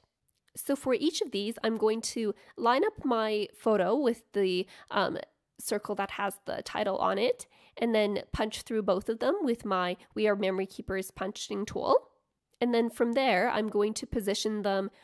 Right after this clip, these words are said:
um, kind of where I want them to be, and then tape the photos down with my Tombow Mono permanent adhe-, adhesive tape runner. And after that, I'm just going to use my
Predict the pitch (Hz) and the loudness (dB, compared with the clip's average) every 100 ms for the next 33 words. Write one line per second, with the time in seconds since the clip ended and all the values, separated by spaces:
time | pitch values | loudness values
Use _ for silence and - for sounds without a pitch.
0 | - - 208 196 208 208 190 190 185 180 | -10 0 0 2 0 0 0 0 2 0
1 | - - 185 - 202 277 302 311 - - | -4 -6 -8 -6 -2 0 0 0 -6 -20
2 | - 233 226 214 202 202 202 - _ - | -2 0 4 4 4 0 -6 -16 _ -6
3 | - - - - 254 247 240 247 233 214 | -6 -6 -10 -2 2 6 6 4 2 2
4 | 214 220 202 - 208 185 185 190 _ - | 2 2 -2 -2 0 2 2 -2 _ -4
5 | 208 202 196 185 180 180 - 190 196 190 | 0 0 2 2 2 0 -2 -4 -2 -2
6 | - 202 220 - 190 - 202 185 - 302 | -4 -8 -10 -6 -8 -6 -12 -12 -6 -6
7 | - 359 320 339 359 _ _ - 202 240 | 0 2 4 4 0 _ _ 2 4 2
8 | - 339 214 214 - 214 196 226 - 220 | 2 2 2 2 0 -2 -2 -6 -2 0
9 | 220 - 208 220 - 190 | 0 -2 -4 -4 -2 -2